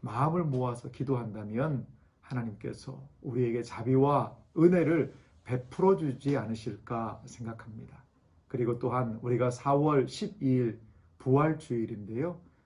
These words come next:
부활주일 아침에 온 교회 성도들이 함께 모여 하나님께 영광 돌리는 그런 복된 예배를 드리기를 간절히 소망하고 꿈꿉니다. 부디 가정과 모든 상황 주님 안에서 강건하시고,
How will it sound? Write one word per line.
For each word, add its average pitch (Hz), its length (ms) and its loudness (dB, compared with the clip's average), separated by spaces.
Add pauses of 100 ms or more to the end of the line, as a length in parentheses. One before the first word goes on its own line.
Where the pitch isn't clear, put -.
(100)
부활주일 131 760 4
아침에 110 540 -8 (240)
온 175 680 10
교회 131 560 4
성도들이 117 480 -6
함께 196 380 -2
모여 120 440 -8 (400)
하나님께 113 420 -6
영광 110 360 -4
돌리는 110 440 -2 (300)
그런 135 240 -4
복된 165 480 4
예배를 123 560 2
드리기를 113 680 -6
간절히 110 420 -10
소망하고 113 640 -8
꿈꿉니다. 127 600 -8 (440)
부디 117 580 -2
가정과 110 800 -4 (160)
모든 127 360 0
상황 123 460 -2 (400)
주님 143 260 4
안에서 123 360 0
강건하시고, 113 880 -8